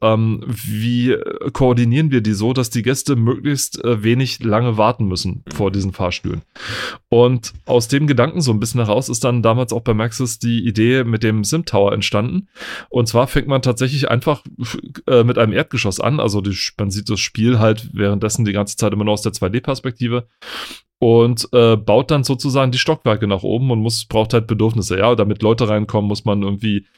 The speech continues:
Speaker 1: äh, Wohnungen reinbauen. Damit die da arbeiten können, muss man da sozusagen Büros reinbauen und so weiter und so.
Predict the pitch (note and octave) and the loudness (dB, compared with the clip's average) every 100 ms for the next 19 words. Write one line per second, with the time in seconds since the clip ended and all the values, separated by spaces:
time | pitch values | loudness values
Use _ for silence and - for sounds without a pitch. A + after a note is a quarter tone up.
0 | - _ - A2 G#2 G2+ A#2+ D3 C#3+ B2+ | -20 _ 0 2 4 4 4 4 2 2
1 | B2 A#2 A#2 A2+ G#2 G#2+ G#2 G2+ G#2 G#2+ | 2 4 4 4 0 0 0 2 2 0
2 | G#2+ G#2 G#2+ G2+ G2+ G#2+ G2 G2+ F#2 G#2 | 0 -2 -2 -2 -2 0 0 0 -2 -2
3 | G2 G2 A2 D#3 D3 B2+ A#2+ A2 A2 G#2+ | 0 0 0 0 0 0 4 2 2 -2
4 | G#2 G2+ G#2 G2 G#2 A2 | 0 0 2 0 0 0